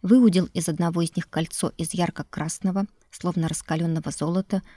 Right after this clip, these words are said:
с крупным багрово-чёрным рубином по центру, положил на стол —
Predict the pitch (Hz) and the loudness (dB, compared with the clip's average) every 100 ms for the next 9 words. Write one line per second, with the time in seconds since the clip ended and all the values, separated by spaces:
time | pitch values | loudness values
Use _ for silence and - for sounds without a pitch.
0 | - - - 202 - 180 175 202 175 160 | -20 -18 -2 -2 0 -2 -2 -4 -6 -2
1 | 180 180 - - 175 170 165 156 175 160 | -2 -2 -2 -4 -2 -2 -2 -2 -2 -2
2 | 151 131 - 180 185 190 185 - _ - | -4 -8 -4 -4 -4 -6 -8 -10 _ -20
3 | - - 196 208 214 247 180 170 - 226 | -20 -4 4 6 8 6 6 2 2 2
4 | 240 | 2